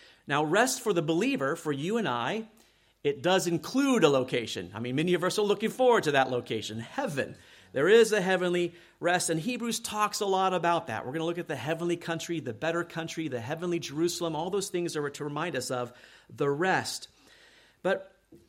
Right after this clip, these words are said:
when we refer to rest, there is an element that is an already.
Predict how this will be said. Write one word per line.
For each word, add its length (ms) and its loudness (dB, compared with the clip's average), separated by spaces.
when 160 2
we 120 4
refer 420 2
to 180 0
rest, 500 0
there 180 2
is 200 -2
an 100 -4
element 560 -2
that 140 -2
is 160 -2
an 100 -4
already. 720 0